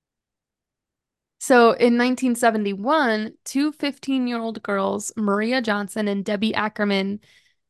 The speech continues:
um, disappeared. They were best friends. They were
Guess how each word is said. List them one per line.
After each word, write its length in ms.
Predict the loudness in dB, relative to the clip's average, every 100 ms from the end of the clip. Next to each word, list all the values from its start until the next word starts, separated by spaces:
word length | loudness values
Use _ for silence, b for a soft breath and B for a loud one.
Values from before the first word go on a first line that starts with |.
| _ _
um, 440 | -2 0 -2 -6 -10 -16 _ _ _ _ _
disappeared. 800 | 0 2 2 2 2 2 0 -2 -4 _ _ _ _ _ _ _ _ _ _ _ _ _
They 520 | 0 4 6 6 4
were 200 | 4 0
best 380 | 2 -2 -2 -4
friends. 440 | -2 -2 -6 -8
They 120 | -6
were 360 | -4 0 0 -2